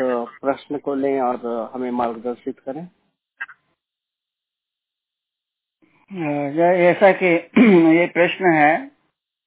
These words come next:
Speaker 2: तो जी हाँ, वही तो अवस्थाएं हैं, और क्या है? यही अवस्था होती है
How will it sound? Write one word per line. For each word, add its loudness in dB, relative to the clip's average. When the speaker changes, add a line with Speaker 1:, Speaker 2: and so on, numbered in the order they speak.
Speaker 2:
तो 0
जी 2
हाँ, 0
वही 4
तो 2
अवस्थाएं 4
हैं, 0
और 2
क्या 4
है? 0
यही 4
अवस्था 2
होती -4
है -4